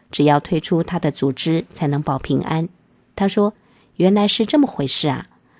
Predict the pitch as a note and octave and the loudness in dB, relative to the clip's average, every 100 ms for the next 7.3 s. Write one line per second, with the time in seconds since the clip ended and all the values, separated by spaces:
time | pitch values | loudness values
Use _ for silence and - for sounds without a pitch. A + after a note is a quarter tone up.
0 | _ _ F#3 E3 C3+ D3+ - A#3 - _ | _ _ 2 4 2 0 0 0 -2 _
1 | _ _ _ - C#3+ F#3+ F#3 F#3 - D#3+ | _ _ _ -2 0 4 4 4 2 2
2 | E3 F#3 G3 F3+ E3+ D3 B2+ C#3 F3 F3+ | 4 4 4 4 0 -2 -4 -2 -2 -4
3 | _ _ _ - D#3+ D#3 D#3+ D#3 F3 E3 | _ _ _ -8 -6 2 2 4 2 2
4 | C#3 - _ _ _ - D#3 G#3 G#3+ - | 2 -4 _ _ _ -4 0 2 2 2
5 | F3+ A3 E3+ D3 G#3 F3 C4+ G#3+ B3 F#3+ | 0 2 0 0 -2 -2 -2 0 0 0
6 | C#3 D3+ _ D3 D#3+ - D#3 F3+ - G#3+ | -2 -6 _ 0 2 2 0 0 0 0
7 | E3 C3+ | 0 -2